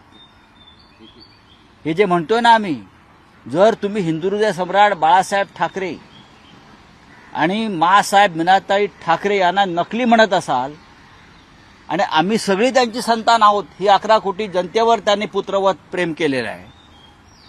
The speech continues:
आम्हाला घडवलं आहे, त्यांना जर तुम्ही नकली म्हणत असाल आणि आम्हाला नकली संतान म्हणत असाल,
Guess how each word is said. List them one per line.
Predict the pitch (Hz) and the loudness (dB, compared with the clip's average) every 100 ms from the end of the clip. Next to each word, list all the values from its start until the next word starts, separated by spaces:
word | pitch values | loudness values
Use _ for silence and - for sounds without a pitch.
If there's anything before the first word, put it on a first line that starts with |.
| - | -8
आम्हाला | 147 175 190 | 0 2 2
घडवलं | 139 170 190 151 | 0 -2 -2 -2
आहे, | 127 151 185 - _ _ _ _ | -4 -10 -18 -20 _ _ _ _
त्यांना | 139 160 | -2 0
जर | 185 196 | 0 -4
तुम्ही | - 190 | -10 -10
नकली | 151 143 175 202 | -8 -8 -8 -6
म्हणत | 180 165 | -4 -4
असाल | 139 123 156 | -6 -6 -6
आणि | 156 | -2
आम्हाला | 147 156 165 | -2 -2 -4
नकली | 147 131 160 | -6 -8 -12
संतान | - 127 165 185 | -10 -10 -6 -6
म्हणत | 165 156 131 | -6 -8 -10
असाल, | 117 117 139 | -12 -10 -12